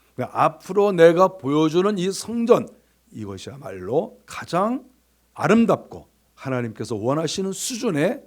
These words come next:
성전이다." 이렇게 환상을 통해서 보여주셨습니다.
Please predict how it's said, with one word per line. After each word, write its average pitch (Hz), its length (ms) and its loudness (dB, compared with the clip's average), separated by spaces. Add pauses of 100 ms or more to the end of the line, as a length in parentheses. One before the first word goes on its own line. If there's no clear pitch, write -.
성전이다." - 640 -10 (400)
이렇게 104 520 -10 (340)
환상을 165 520 -12
통해서 147 640 -2
보여주셨습니다. - 880 -14